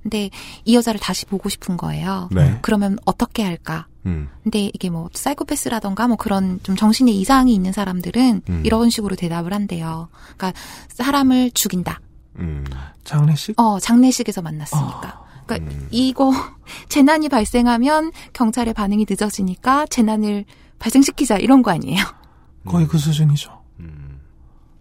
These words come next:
Speaker 3: 그래서 다른 간부가 삼월 십오 일에 보툴리니스균을 살포했는데 실패했다. 이 교단은 지금까지 확인된 거로는 생물 무기는 전부 실패했어요.
Speaker 2: 네.
Speaker 3: 살인은 성공할 것이다. 우린 살인에 관해서는 성공한 기-,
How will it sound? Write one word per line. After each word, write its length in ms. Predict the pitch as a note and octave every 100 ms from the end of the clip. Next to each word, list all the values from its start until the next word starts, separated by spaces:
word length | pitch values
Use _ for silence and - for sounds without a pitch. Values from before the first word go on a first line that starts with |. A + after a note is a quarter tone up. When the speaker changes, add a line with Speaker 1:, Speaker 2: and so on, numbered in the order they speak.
| - - - - - - - -
Speaker 3:
그래서 420 | - E3 D#3 F#3+ G#3+ - - - - -
다른 260 | F3+ G#3
간부가 600 | F3 D3 D3 D3+ D3+ D3+ -
삼월 340 | - B3+ B3+
십오 400 | B3 - G3+ E3
일에 300 | D3+ D#3+ E3 C#3+
보툴리니스균을 840 | D#3 D3+ G#3 G#3+ G#3 G3 F#3 E3
살포했는데 380 | F#3+ F3+ F3+ D#3+
실패했다. 840 | - A#3 - F3+ - C#3+ D3 E3 - - - - - - _ _ _ - _ _
이 180 | A3 A#3
교단은 500 | G#3 E3 F#3 F#3+ F3
지금까지 420 | - G#3 B3 A#3+
확인된 400 | A#3 B3 B3+ A3+
거로는 240 | F#3+ E3+ D#3+
생물 300 | - C#4+ C#4+
무기는 220 | A3 F3+
전부 180 | D3+ D3
실패했어요. 560 | - - D#3 - C3+ C#3 -
Speaker 2:
네. 240 | G#2+ F2+ D2+
Speaker 3:
살인은 520 | C#2+ - A3 A3 A3
성공할 420 | G#3+ G#3+ G#3 F3+ D3
것이다. 400 | C#3 - D3+ -
우린 200 | D#3+ D#3+
살인에 360 | - G3+ G3+ F#3+
관해서는 380 | E3 D3+ E3
성공한 460 | E3+ - F#3+ F#3 F3
기-, 180 | D#3